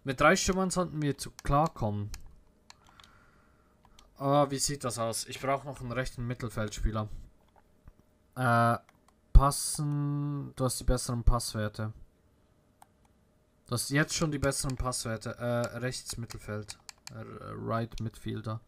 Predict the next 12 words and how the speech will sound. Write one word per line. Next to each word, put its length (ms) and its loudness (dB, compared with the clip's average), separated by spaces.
Du 80 -14
bist 220 -4
ein 80 -2
rechter 640 -2
Mittelfeld. 480 -6
Vom 200 -2
rechten 460 4
Winger 240 -4
zum 180 -6
rechten 360 -2
Mittelfeldspieler. 880 -6
Äh, 360 0